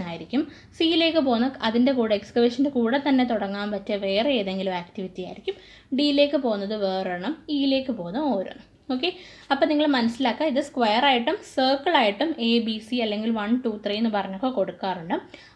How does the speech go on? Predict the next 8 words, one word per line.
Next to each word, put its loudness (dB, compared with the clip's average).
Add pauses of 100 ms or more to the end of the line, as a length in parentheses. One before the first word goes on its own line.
(140)
അതാണ് 0
നമ്മുടെ -6 (200)
ഇവന്റ് -2
എന്ന് -6
പറയുന്നത്. -4 (400)
ഓക്കെ, 0 (540)
ഇനി 0 (380)
ആരോ 4